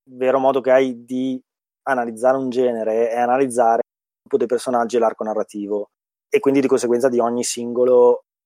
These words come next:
romanzo, non puoi fare una roba basata sugli autori, però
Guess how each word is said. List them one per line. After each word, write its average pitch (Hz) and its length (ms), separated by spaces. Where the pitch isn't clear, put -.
romanzo, 113 760
non 107 120
puoi 123 240
fare 120 180
una 117 120
roba 117 480
basata 117 420
sugli 117 180
autori, 107 540
però 131 300